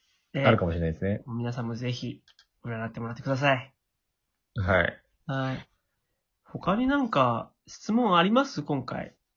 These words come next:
Speaker 1: あー、質問はでも実際そんな形で、
Speaker 2: うん。
Speaker 1: あのー、一応感想みたいなのがさっきの、さっきもう上げたやつの感想が来てて、
Speaker 2: うん。
Speaker 1: あのー、何にも情報はないんですけど、
Speaker 2: うん。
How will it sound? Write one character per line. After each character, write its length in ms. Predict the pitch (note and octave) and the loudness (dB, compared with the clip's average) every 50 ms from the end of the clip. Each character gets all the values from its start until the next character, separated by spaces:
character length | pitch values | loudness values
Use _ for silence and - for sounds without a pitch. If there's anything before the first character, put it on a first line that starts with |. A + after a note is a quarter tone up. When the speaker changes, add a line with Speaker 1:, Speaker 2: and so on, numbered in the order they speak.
| _ _ _ _ _ _ _ _ _ _ _ _ | _ _ _ _ _ _ _ _ _ _ _ _
Speaker 1:
あ 300 | - A#2+ B2+ B2 A#2+ A#2+ A#2+ | 10 12 12 12 12 12 12
ー、 40 | |
質 280 | A#2 - - - - F#4+ | 10 6 0 -4 -2 0
問 240 | F#4 F4 E4 D#4+ C#4+ | 2 4 6 10 10
は 100 | C#4 C#4 | 10 10
で 80 | C#4 | 10
も 120 | B3+ F#3+ C3+ | 8 6 4
実 260 | B2 B2+ A#2+ - - F#3 F3+ | 4 2 2 2 4 6 6
際 80 | E3+ | 6
そ 140 | D#3+ E3+ D#3+ | 6 4 2
ん 100 | D#3+ D#3+ | 4 6
な 120 | E3 D#3+ D#3+ | 6 6 6
形 480 | - F3 D#3+ E3 D#3+ D#3 - - D#3 | 4 2 4 4 4 4 4 2 4
で、 420 | D3+ E3 D#3 C#3 A2+ G2 - - - | 8 10 12 12 12 10 8 6 4
Speaker 2:
う 80 | G3+ F3 | 0 0
ん。 160 | C#3 A#2+ B2 | 0 0 2
Speaker 1:
あ 260 | - A2+ A2+ A#2 A2+ A2+ | 4 8 10 10 10 10
の 840 | A2+ G#2+ G#2 G#2 G#2 G2+ G2+ G2+ G2 F#2+ F#2+ F#2 E2 - - - _ - | 8 8 8 8 8 6 6 6 4 4 4 2 0 -2 -6 -16 _ -20
ー、 40 | - _ _ - G3+ | -20 _ _ -2 0
一 140 | G3 C4+ C#4 | 4 6 6
応 40 | C4 | 10
感 260 | - A#3+ B3 C4 C4+ | 12 12 12 12 10
想 180 | C4+ C#4 C4 C4 | 8 8 6 8
み 80 | C4 | 8
た 60 | B3+ | 6
い 40 | G3+ | 6
な 80 | D#3+ C3 | 8 8
の 40 | A2 | 8
が 120 | G2+ F#2 | 8 8
さ 100 | - F#3 | 8 8
っ 100 | F#3+ - | 8 6
き 120 | - E3+ C3 | 4 2 4
の、 240 | G#2+ F2+ E2+ - - | 4 4 4 2 2
さ 140 | - A#3 | 4 4
っ 80 | A#3+ A#3 | 6 6
き 100 | - F#3 | 4 4
も 120 | E3+ C#3 | 6 8
う 20 | A2+ | 8
上 100 | G#2+ A2+ | 8 8
げ 80 | B2 | 6
た 60 | A#2 C3+ | 4 2
や 60 | A#2 | 2
つ 40 | B2 | 2
の 80 | G#2 | 2
感 160 | - A#2 A2 | 2 2 2
想 120 | G#2+ B2 A2+ | 4 4 4
が 100 | G#2+ F#2+ | 2 2
来 80 | - | 0
て 120 | - G#2+ F2 | -2 -2 0
て、 360 | - E2+ E2+ E2 - - - | 0 0 0 0 0 -2 -2
Speaker 2:
う 120 | - F#3 F3 | 0 0 2
ん。 240 | C3+ B2+ B2+ - - _ _ _ _ _ _ _ _ _ _ _ _ _ _ _ _ _ _ _ _ - | 0 0 -4 -10 -16 _ _ _ _ _ _ _ _ _ _ _ _ _ _ _ _ _ _ _ _ 0
Speaker 1:
あ 180 | - G2 F#2+ | 2 2 4
の 760 | F#2 F#2 F#2 F2+ F2 F2 F2 E2+ E2+ E2 E2 E2 E2+ - - _ - | 4 4 2 2 2 2 2 0 0 0 -2 -2 -4 -6 -10 _ 2
ー、 40 | G#2 | 6
何 220 | A#2+ D#3+ G3+ A3 | 8 8 10 10
に 80 | A3+ A3+ | 10 8
も 80 | A3+ G3 | 8 8
情 160 | F#3 A3 G3 | 8 6 6
報 80 | G3 | 8
は 80 | G3+ F#3+ | 6 6
な 80 | G3+ G3+ | 6 6
い 60 | F3 | 4
ん 20 | |
で 60 | A#2+ F2+ | 2 0
す 60 | - | 0
け 80 | - E2+ | -2 0
ど、 380 | F#2 G2 F#2 E2+ - - - - | 2 2 2 2 0 -4 -6 -4
Speaker 2:
う 60 | E3 | -2
ん。 220 | E3 C#3+ B2 A#2+ | 0 0 0 -2